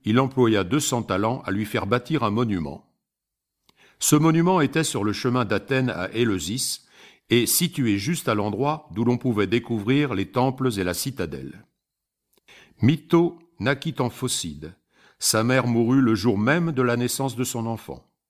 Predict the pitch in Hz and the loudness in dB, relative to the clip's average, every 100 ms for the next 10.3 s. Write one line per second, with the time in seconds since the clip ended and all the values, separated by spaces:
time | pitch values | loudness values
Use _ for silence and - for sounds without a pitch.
0 | _ _ _ _ _ _ - 85 117 110 | _ _ _ _ _ _ -2 2 2 2
1 | 120 120 147 151 120 - 98 95 - 101 | 0 2 2 2 0 -2 -2 -2 -2 -4
2 | 95 101 113 123 143 139 127 127 - - | -2 -2 -2 -2 -2 -2 -6 -14 -20 -20
3 | _ - 127 135 151 123 101 95 92 - | _ -2 0 4 2 2 -2 -4 -6 -4
4 | 107 131 131 170 135 117 123 113 - 170 | -4 -4 0 0 0 -2 -2 -6 -2 -2
5 | 147 117 117 120 104 107 117 101 - - | 0 0 -2 -6 -6 -4 -4 -2 -4 -4
6 | 95 123 123 - - - - - 117 - | 0 0 -2 -8 -20 -20 -8 -2 0 2
7 | 135 - 147 123 110 95 98 85 78 71 | 0 0 -2 0 -2 -2 -4 -4 -8 -8
8 | 73 _ _ _ 92 98 95 110 120 127 | -14 _ _ _ 0 0 2 2 2 0
9 | 139 - 85 87 101 135 - - - 98 | -2 -4 -10 -6 -2 0 -2 -6 -8 -10
10 | - 110 113 | -6 -6 -6